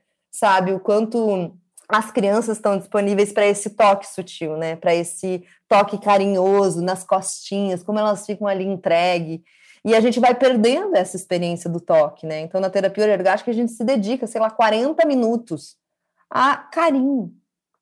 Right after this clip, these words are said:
carinho. Da cabeça aos pés, assim, sem deixar nada de fora. Nariz ganha carinho, orelha ganha carinho, queixo ganha carinho, cabeça ganha carinho, peito ganha carinho,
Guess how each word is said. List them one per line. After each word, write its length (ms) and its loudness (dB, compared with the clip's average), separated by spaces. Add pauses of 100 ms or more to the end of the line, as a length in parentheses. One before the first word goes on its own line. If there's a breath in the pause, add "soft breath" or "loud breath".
(120)
carinho. 520 -4 (300)
Da 200 0
cabeça 760 2
aos 340 0
pés, 560 4
assim, 280 -8
sem 400 -2
deixar 280 0
nada 400 2
de 120 -2
fora. 340 2
Nariz 540 0
ganha 200 -2
carinho, 460 0
orelha 400 0
ganha 240 0
carinho, 600 -2 (520 soft breath)
queixo 460 4
ganha 180 2
carinho, 340 2
cabeça 600 2
ganha 180 0
carinho, 320 0
peito 540 4
ganha 200 2
carinho, 240 0